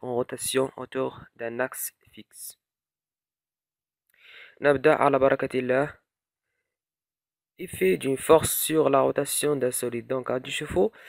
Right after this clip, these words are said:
آه، توازن جسم وهو في حالة دوران حول واحد لاكس، حول واحد لاكس اللي هو فيكس، اللي هو ما كيتحركش، اللي هو فيكس. وغادي نعطيو أمثلة. دونك غادي نشوفوا التأثير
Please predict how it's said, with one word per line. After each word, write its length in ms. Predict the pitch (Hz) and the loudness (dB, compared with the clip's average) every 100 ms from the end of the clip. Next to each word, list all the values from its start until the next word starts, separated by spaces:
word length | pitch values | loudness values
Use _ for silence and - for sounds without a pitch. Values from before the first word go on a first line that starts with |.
| - - - - | -18 -18 -12 0
آه، 420 | 151 147 151 147 _ _ _ _ - | 6 8 8 6 _ _ _ _ -6
توازن 560 | 170 185 175 175 208 247 _ | -2 0 0 0 0 -4 _
جسم 420 | 139 175 - 226 - _ _ _ _ _ - | -8 -6 -6 -10 -14 _ _ _ _ _ -14
وهو 300 | 156 139 147 | -6 0 0
في 140 | 147 | -2
حالة 280 | - 180 180 | 0 4 4
دوران 580 | 131 131 127 131 151 220 _ _ _ _ _ _ _ _ | 2 2 2 0 -2 -4 _ _ _ _ _ _ _ _
حول 420 | - 196 196 185 - _ _ _ _ _ | -4 -2 0 -2 -6 _ _ _ _ _
واحد 280 | - - 139 | -16 -14 -4
لاكس، 400 | 135 - - - _ | -4 -4 -10 -20 _
حول 280 | - 147 | -18 -8
واحد 240 | 160 - - | -6 -6 -6
لاكس 240 | 196 - | -8 -8
اللي 180 | 165 147 | -8 -6
هو 160 | 139 202 | -6 -6
فيكس، 360 | - - - _ _ _ _ | -8 -18 -20 _ _ _ _
اللي 100 | 123 | -16
هو 100 | 127 | -12
ما 100 | 165 | -12
كيتحركش، 640 | - - - - - - - | -14 -18 -20 -18 -18 -18 -18
اللي 160 | - | -14
هو 60 | - | -14
فيكس. 280 | - 135 _ _ _ _ _ _ - - _ | -12 -16 _ _ _ _ _ _ -20 -20 _
وغادي 220 | - 147 170 | -8 -8 -6
نعطيو 220 | - - | -4 -4
أمثلة. 380 | 143 - 127 - - - | -6 -6 -6 -6 -14 -12
دونك 120 | - 175 | -4 -2
غادي 160 | 170 | 0
نشوفوا 220 | 190 196 | -2 -2
التأثير 680 | 196 - - 220 226 220 | -6 -10 -10 -6 0 0